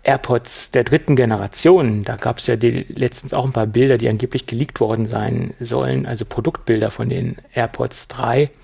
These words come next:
Wenn alles solche Kleinigkeiten auf dem Haufen,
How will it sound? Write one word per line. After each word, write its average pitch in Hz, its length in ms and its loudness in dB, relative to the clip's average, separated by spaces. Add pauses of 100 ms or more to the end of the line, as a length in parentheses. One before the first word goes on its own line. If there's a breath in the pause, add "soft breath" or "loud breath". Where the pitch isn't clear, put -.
(720 loud breath)
Wenn 123 160 2
alles 156 300 2
solche 151 280 2
Kleinigkeiten 139 1000 2
auf 135 200 0
dem 123 160 0
Haufen, 127 640 2